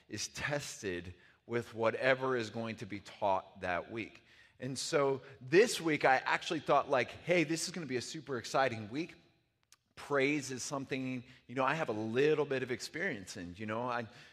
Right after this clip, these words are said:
traveled around the country for a couple of years as a praise and worship leader. Uh, I could walk into a place at any point in time, somebody hand me a guitar, and I felt like I could do a pretty good praise and worship set without any type of practice, any type of preparation.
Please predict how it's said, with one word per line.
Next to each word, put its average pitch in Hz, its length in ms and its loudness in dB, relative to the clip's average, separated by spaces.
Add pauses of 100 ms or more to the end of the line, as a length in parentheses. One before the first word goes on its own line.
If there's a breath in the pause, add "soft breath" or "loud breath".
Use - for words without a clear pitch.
(120)
traveled 123 300 2
around 120 180 -2
the 117 40 -8
country 127 360 -8
for 131 160 -8
a 127 60 -10
couple 135 240 -2
of 123 80 -2
years 120 360 -4
as 107 140 -8
a 110 40 -12
praise 113 320 -6
and 113 100 -10
worship 110 300 -10 (100)
leader. 120 360 -4 (300 loud breath)
Uh, 117 300 4 (1120 loud breath)
I - 120 -2
could 123 200 -6 (160)
walk 110 300 2
into 143 320 -2
a 135 40 -2
place 143 380 0
at 127 80 -4
any 127 140 0
point 139 240 -6
in 123 60 -8
time, 135 320 -4
somebody 131 260 -8
hand 135 160 -4
me 139 100 -6
a 127 40 -6
guitar, 131 440 0
and 135 80 0
I 123 80 0
felt 151 220 -2
like 139 160 0
I 139 80 4
could 127 220 -4
do 151 160 -4
a 143 60 -2
pretty 156 280 -6
good 143 220 -6
praise 143 280 -2
and 127 80 -4
worship 170 360 -4
set - 280 0
without 120 460 2
any 123 220 -6
type 127 260 -2
of 107 160 -16
practice, 123 540 -2
any 120 120 -6
type 117 220 -4
of 104 100 -6
preparation. 123 800 -2